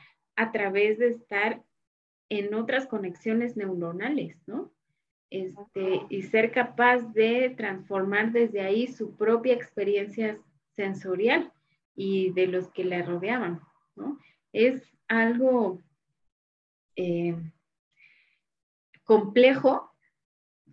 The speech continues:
Speaker 1: que a veces es tan complejo que desafortunadamente se ha tomado o se ha retomado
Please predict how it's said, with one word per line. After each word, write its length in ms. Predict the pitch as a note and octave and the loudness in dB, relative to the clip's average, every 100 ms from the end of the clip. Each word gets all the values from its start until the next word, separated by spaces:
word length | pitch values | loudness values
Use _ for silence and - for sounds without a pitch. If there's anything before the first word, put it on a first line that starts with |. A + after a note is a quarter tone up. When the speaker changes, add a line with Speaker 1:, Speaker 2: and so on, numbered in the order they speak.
| _ | _
Speaker 1:
que 680 | - A3+ G#3+ G#3 G3+ G3+ G3+ | 4 6 8 6 4 2 0
a 100 | G3 | 0
veces 300 | A3 D4 D4 | -2 -2 -4
es 260 | D4 C#4+ | -4 -4
tan 220 | - C#4 C4+ | 0 0 0
complejo 840 | G#3 G3+ - A#3 A#3 A#3+ C4+ D#4+ | -2 -4 0 0 2 -2 -6 -6
que 120 | - | -4
desafortunadamente 1400 | G#3 F#3+ G3 G3 - G#3+ G#3+ A3+ B3 B3 A#3 A#3 A#3+ A#3+ | -2 -4 -6 -8 -10 -8 -2 2 2 2 0 2 0 0
se 160 | A#3 G3+ | -2 -4
ha 140 | G3+ | -4
tomado 460 | A3 A3 G#3 G#3 G#3+ | -2 -2 0 -2 -2
o 340 | G3 F#3+ - | -2 -2 -2
se 160 | E3 G3 | -4 0
ha 100 | A3+ | 2
retomado 800 | C4 B3+ A#3+ F#3 G3 G3 A3 | 4 2 2 -2 0 0 -2